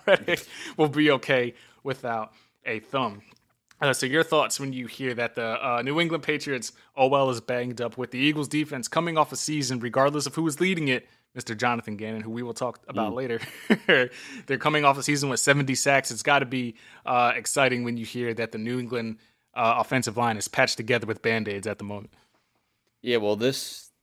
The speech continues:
Speaker 2: screams gigantic mismatch, and, uh, you highlighted, obviously, the injuries
Speaker 1: Mm-hmm.
Speaker 2: on the Patriots offensive line. I think it's worth mentioning. Like, let's just,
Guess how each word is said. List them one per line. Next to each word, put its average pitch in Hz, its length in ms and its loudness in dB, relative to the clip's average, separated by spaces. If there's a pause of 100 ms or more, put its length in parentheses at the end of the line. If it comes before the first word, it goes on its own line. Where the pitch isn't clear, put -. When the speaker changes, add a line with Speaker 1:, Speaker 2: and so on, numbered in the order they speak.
(140)
Speaker 2:
screams 110 1160 -6 (120)
gigantic 98 680 -2
mismatch, 98 720 -6
and, 92 280 -6
uh, 90 340 -2
you 92 160 -4
highlighted, 101 540 0
obviously, 92 420 -2
the 87 160 -10
injuries 117 800 -6
Speaker 1:
Mm-hmm. 113 160 -2
Speaker 2:
on 110 80 0
the 104 60 -6
Patriots 113 460 -6
offensive 117 440 -2
line. 123 440 0
I - 80 0
think 127 260 -4
it's 107 160 -8
worth 107 280 -2
mentioning. 113 580 -6
Like, 120 180 0
let's 208 160 0
just, - 240 -8